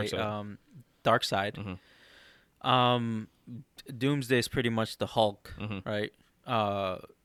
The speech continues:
Speaker 2: y-, you got Brainiac Five.
Speaker 1: Mm-hmm.
Speaker 2: I don't, I don't know wh-, who's a smart person in D-,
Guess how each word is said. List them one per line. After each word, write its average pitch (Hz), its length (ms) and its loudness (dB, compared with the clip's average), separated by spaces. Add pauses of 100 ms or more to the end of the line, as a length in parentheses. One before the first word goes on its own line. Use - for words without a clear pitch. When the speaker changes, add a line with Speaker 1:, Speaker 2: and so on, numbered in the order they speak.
(140)
Speaker 2:
y-, 123 180 -4
you 117 180 -4
got 113 300 6
Brainiac 120 520 4
Five. 113 480 2
Speaker 1:
Mm-hmm. 104 360 -6
Speaker 2:
I 120 100 2
don't, 113 160 -2
I 113 100 -4
don't 123 100 2
know 113 200 -2 (380)
wh-, 117 160 -10
who's 127 160 -2
a 117 60 -2
smart 123 280 0
person 117 340 0
in 110 160 -6
D-, 101 200 -8